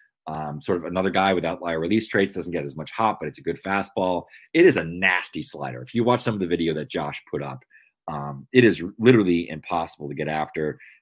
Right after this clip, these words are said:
Um, you know, he says he peaked at one oh one in that start. It's upper nineties cheese. Uh, and he's mix-, he's mixing in that,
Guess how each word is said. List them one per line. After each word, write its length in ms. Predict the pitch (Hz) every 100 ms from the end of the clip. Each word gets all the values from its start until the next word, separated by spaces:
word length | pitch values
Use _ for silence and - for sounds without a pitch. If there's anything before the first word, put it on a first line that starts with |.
| -
Um, 320 | 76 73 80
you 100 | 90
know, 160 | 80 78 - -
he 120 | 110
says 180 | 104 95
he 160 | 80 69
peaked 280 | - 120 -
at 140 | 98
one 140 | 98 92
oh 60 |
one 260 | 85 80 87
in 80 | 85
that 200 | 85 82
start. 480 | - 80 80 80 - - - -
It's 160 | 101 -
upper 220 | 98 107
nineties 640 | 87 85 92 87 85 87
cheese. 720 | - - 87 82 80 80 - - - _ _
Uh, 240 | 78 78 -
and 100 | 101
he's 160 | 113 110
mix-, 200 | 151 165
he's 200 | 151 143
mixing 280 | 208 185 180
in 160 | -
that, 260 | 196 185